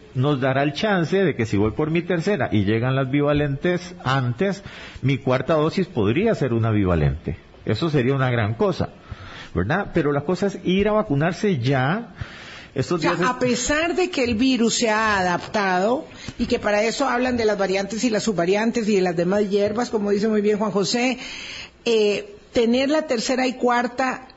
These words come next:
Speaker 2: eh, vacuna, ah, que está disponible en el país en este momento es importante para aquellos que no han terminado el esquema. Esa es la,
Speaker 1: Es
Speaker 2: la, la,
Speaker 1: fundamental.
Speaker 2: sí. Tan importante como ello, me interesa, Juan José,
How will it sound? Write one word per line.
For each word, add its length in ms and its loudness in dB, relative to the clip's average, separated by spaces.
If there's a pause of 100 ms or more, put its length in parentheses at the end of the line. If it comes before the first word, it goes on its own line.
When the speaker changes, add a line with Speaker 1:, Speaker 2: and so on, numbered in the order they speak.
(380)
Speaker 2:
eh, 280 2
vacuna, 760 2 (840)
ah, 520 -2
que 120 0
está 160 0
disponible 720 2
en 100 2
el 160 2
país 440 0
en 100 0
este 180 -2
momento 720 0 (100)
es 380 2
importante 720 -2
para 220 0
aquellos 440 0
que 120 0
no 420 4
han 180 0
terminado 540 0
el 100 2
esquema. 480 0
Esa 160 0
es 220 -4
la, 240 2
Speaker 1:
Es 120 0
Speaker 2:
la, 240 -4
la, 120 -2
Speaker 1:
fundamental. 1000 0
Speaker 2:
sí. 720 -12
Tan 260 2
importante 560 0
como 300 2
ello, 340 0
me 160 2
interesa, 520 0
Juan 220 0
José, 440 0